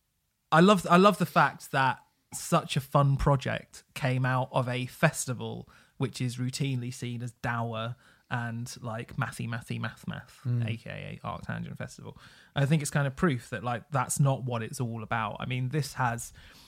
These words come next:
Speaker 1: obviously there's the Baroness comparisons, but the other one that we made, um, <clears throat> was Thin Lizzy.
Speaker 2: Yes, that's right,
Speaker 1: There
Speaker 2: yeah.
Speaker 1: is so much Thin Lizzy on this record, whether it was, um, on purpose or not. I don't actually know.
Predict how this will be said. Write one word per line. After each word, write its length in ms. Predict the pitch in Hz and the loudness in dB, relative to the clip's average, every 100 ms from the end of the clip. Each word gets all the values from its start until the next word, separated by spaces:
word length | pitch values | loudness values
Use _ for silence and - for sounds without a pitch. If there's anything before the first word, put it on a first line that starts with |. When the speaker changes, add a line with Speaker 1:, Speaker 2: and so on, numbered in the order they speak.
| _ _ - | _ _ 4
Speaker 1:
obviously 360 | 156 135 135 | 6 6 4
there's 180 | 127 123 | 0 -2
the 80 | 120 | -2
Baroness 420 | 120 117 123 120 | 0 2 0 0
comparisons, 600 | 127 120 107 113 - - | -2 0 -2 -2 -4 -8
but 120 | - 127 | -6 0
the 100 | 139 | 2
other 140 | 135 | 2
one 220 | 120 113 | 2 -2
that 120 | - 135 | -4 -6
we 100 | 113 | -4
made, 420 | 117 107 107 - - | -4 -4 -6 -10 -10
um, 800 | 135 123 117 113 117 214 220 147 | -4 -2 -2 -4 -4 -4 -2 -4
<clears throat> 40 | 147 | -2
was 180 | 135 - | -4 -2
Thin 260 | 131 120 | -2 0
Lizzy. 420 | 160 160 - - - _ _ - - | 0 -2 -6 -14 -18 _ _ -8 2
Speaker 2:
Yes, 300 | 160 139 - | 4 4 2
that's 140 | - | -6
right, 100 | 143 | 2
Speaker 1:
There 180 | 151 165 | 4 6
Speaker 2:
yeah. 60 | 170 | 6
Speaker 1:
is 80 | - | 2
so 480 | - - 147 165 170 160 | 0 2 4 6 6 4
much 520 | 127 95 - - - - | 2 -2 -8 -12 -12 -8
Thin 420 | - 110 113 120 | -6 -4 -4 -2
Lizzy 380 | 123 104 98 - | -4 -4 -8 -8
on 160 | 101 | -8
this 200 | 107 - | -10 -10
record, 360 | 113 - 110 120 | -12 -12 -12 -4
whether 360 | 131 131 127 - | -2 -2 -4 -6
it 180 | 113 117 | -12 -10
was, 280 | 120 117 - - - - - - | -8 -10 -12 -18 -20 -20 -14 -6
um, 460 | 117 113 110 104 - _ _ - | -4 -2 -4 -6 -10 _ _ -4
on 160 | 117 | 4
purpose 420 | 117 139 131 120 117 | 6 6 2 -4 -4
or 80 | 120 | -2
not. 200 | 127 - | -2 -2
I 60 | |
don't 180 | 135 135 | 0 0
actually 260 | 98 - 113 | -2 -6 -4
know. 320 | 135 117 | -2 -4